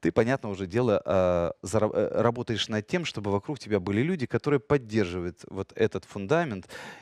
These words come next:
и соответствуют твоему уже образу жизни. Это очень важно.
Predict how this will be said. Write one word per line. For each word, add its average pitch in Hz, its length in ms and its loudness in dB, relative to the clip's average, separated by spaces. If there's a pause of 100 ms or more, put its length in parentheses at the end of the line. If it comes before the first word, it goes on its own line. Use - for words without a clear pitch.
(100)
и 101 180 0
соответствуют 104 640 0
твоему 98 340 -2
уже 92 160 -6
образу 90 380 -6
жизни. 90 500 -6
Это - 180 -14
очень - 200 -12
важно. 87 340 -2